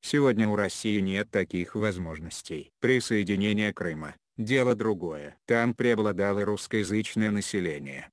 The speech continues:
Невозможно даже представить, что другие территории возможно присоединить к русским землям с помощью зелёных человечков. Это касается стран Южного Кавказа,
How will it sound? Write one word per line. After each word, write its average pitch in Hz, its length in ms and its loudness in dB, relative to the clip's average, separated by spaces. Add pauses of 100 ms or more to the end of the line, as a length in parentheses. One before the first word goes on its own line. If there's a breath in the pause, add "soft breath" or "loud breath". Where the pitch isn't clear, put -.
Невозможно 113 800 4
даже 104 280 0
представить, 82 760 -4 (200)
что 135 280 2
другие 113 400 2
территории 113 640 2
возможно 107 760 0
присоединить 104 800 0
к - 80 -8
русским 98 540 0
землям 95 560 2
с - 100 -10
помощью 113 500 -2
зелёных 107 440 2
человечков. 82 1000 -6
Это 123 280 4
касается 123 720 -2
стран 104 360 0
Южного 98 520 0
Кавказа, 95 680 -4